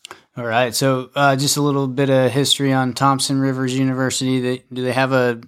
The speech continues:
snow science program there, or is this, is this kinda just, uh, uh, through the, I believe you said the environmental science program, yeah?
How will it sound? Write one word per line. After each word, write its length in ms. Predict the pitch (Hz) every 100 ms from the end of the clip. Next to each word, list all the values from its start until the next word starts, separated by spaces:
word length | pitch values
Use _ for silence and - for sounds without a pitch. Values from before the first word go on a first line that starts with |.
| _
snow 320 | - - 131 127
science 420 | 139 131 127 113
program 640 | - 131 143 160 165 165
there, 320 | 165 180 170
or 40 | 123
is 140 | 117
this, 340 | 123 - -
is 360 | 117 123 120 120
this 240 | 123 - - -
kinda 220 | 127 123
just, 340 | 113 120 - 123
uh, 280 | 113 113 110 - _ _ _
uh, 180 | 113 110 110
through 300 | - 135 127
the, 440 | 117 117 113 110 - -
I 40 |
believe 260 | 117 120 110
you 100 | 110
said 300 | - 113 113
the 60 | 110
environmental 500 | 107 113 113 110 104
science 600 | - 117 113 110 - -
program, 520 | - 107 107 104 104
yeah? 220 | 107 123